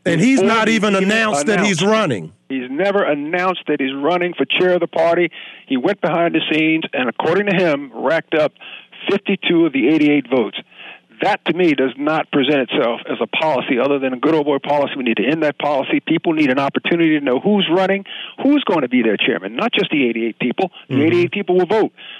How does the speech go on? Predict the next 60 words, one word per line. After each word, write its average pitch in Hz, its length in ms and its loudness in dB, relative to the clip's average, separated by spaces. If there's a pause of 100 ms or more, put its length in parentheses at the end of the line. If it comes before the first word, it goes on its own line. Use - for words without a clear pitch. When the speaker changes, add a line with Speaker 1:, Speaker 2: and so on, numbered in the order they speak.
(100)
Speaker 2:
but 110 120 -8
they 165 120 2
need 214 140 0
to 196 60 -14
know 196 160 0 (100)
who's 262 220 4
gonna 147 180 0
be 135 100 0
their 107 140 0
chairman. 113 360 -2 (280)
Do 127 120 2
they 165 140 4
want 190 240 2
a 165 60 0
bottom-up 180 520 -2
policy 180 500 0 (300)
where 143 360 2 (260)
someone 180 280 -2
is 123 100 -8
working 160 340 -2
with 156 140 -4
the 151 60 -6
grassroots, 165 520 0
or 147 60 -2
they 143 140 0
want 160 180 0
a - 20 2
good 131 200 2
old 117 120 0
boy 123 160 0
Speaker 1:
Mm-hmm. 123 140 -2
Speaker 2:
system? - 240 -6 (360)
Speaker 1:
Now, 165 420 2
Speaker 2:
And 160 60 0
we 185 40 2
Speaker 1:
I 190 180 2
Speaker 2:
can't 185 180 -2
continue 180 380 -2
that. 104 200 -8 (180)
Speaker 1:
Now, 151 320 2
we 156 140 2
have 170 180 2
one 185 260 2
minute 185 260 2
to 160 60 0
break. 147 360 0
Now, 156 180 2
when 202 180 2
we 202 120 2
go 226 160 2
to 190 80 2
break, 196 320 0
can 190 160 2
you 262 100 4
stay 240 300 0
over 240 260 2
a 208 320 2
little 233 220 2
while, 233 260 2
Chuck? - 440 -2